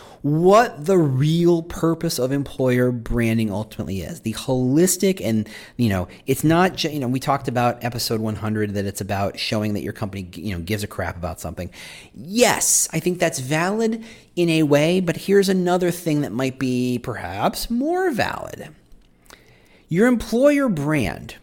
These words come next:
is all the stuff you do to make your company a desirable place to work. Okay, hold on, s-, hold your horses. I just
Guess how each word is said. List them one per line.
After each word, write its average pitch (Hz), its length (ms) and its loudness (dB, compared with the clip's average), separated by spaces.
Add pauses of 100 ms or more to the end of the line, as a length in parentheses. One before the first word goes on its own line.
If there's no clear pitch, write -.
(840)
is 220 800 2 (960)
all 311 480 6
the 262 120 0
stuff 208 520 -2
you 185 260 0
do 117 720 -2 (840)
to 190 200 0
make 160 840 2 (480)
your 170 320 4
company 104 760 -4 (220)
a 113 140 -2
desirable 107 680 0
place 87 260 -4
to - 80 -8
work. - 340 -8
Okay, 165 420 6
hold 156 420 2
on, 101 180 -4
s-, - 180 -2
hold 127 280 0
your 110 80 -4
horses. 95 340 -6
I 107 80 0
just 156 380 0